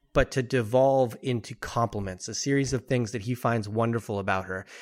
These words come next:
And as she's changing shape, physical appearance, there's a Janet version of her. And he's like, she's like, "Wait."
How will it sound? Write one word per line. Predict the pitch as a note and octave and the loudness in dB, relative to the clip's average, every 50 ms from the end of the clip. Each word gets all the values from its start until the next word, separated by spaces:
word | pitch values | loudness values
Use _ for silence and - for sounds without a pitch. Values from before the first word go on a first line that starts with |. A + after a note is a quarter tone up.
| - - | -8 -2
And | - B2 C3 | 0 2 2
as | B2 | 2
she's | - - C3+ - | 2 0 -2 -2
changing | - - - - C#3+ D#3 D#3+ D3+ D#3+ D3+ C3 | -4 -2 2 2 4 4 4 2 0 0 0
shape, | - - - C3 A2+ G2+ - | 0 2 2 2 0 0 0
physical | - - - C#3 C3 D3+ D3+ - - C#3 C#3 | 0 2 2 2 2 2 0 0 0 0 2
appearance, | B2 - - C3 B2 G#2 G2+ F#2+ - - - - - - - - _ | 4 4 4 4 2 0 -4 -8 -10 -14 -16 -18 -20 -20 -20 -14 _
there's | B2 B2+ C3 B2+ A2+ | 2 4 4 4 4
a | A#2+ | 2
Janet | G#2 G2 - D3 D3+ D3 C3+ B2 A#2 | 0 2 2 4 4 4 2 2 0
version | A2+ A#2+ A#2 A2 G#2+ A2+ | 0 0 2 0 0 -2
of | A2 G2+ - | -4 -4 -4
her. | A2 G#2 G2 F2+ - _ _ _ _ _ _ _ | -4 -4 -4 -6 -8 _ _ _ _ _ _ _
And | - A2+ A#2+ | -6 -4 -4
he's | A2+ G2+ | -2 -2
like, | B2 B2+ - - | -4 -6 -6 -8
she's | - - D3 | -8 -8 -6
like, | D3+ F3 | -4 -2
"Wait." | - E4 E4 - | 0 0 0 0